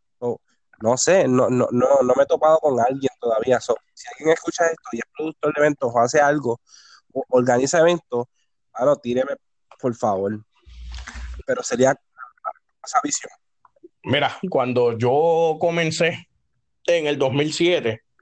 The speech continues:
Speaker 2: yo, gracias a Dios, pues, fui parte de una disquera cristiana y ellos hacían eventos y era una disquera bilingüe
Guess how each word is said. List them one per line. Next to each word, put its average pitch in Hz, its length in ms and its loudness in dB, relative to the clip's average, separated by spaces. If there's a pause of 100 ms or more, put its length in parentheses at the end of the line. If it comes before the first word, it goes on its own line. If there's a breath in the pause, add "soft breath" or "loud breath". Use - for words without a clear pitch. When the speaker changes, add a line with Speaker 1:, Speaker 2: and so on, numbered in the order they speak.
(640 soft breath)
Speaker 2:
yo, 139 880 2
gracias 143 400 0
a 175 60 0
Dios, 196 160 0
pues, 165 140 -2
fui 131 140 0
parte 147 280 -2
de 160 60 -2
una 160 140 2
disquera 147 680 0
cristiana 147 580 -2 (1160)
y 151 160 2
ellos 135 220 0
hacían 147 320 0
eventos 135 460 0
y 135 40 0
era 135 100 2
una 165 320 0
disquera 170 380 0
bilingüe 135 520 0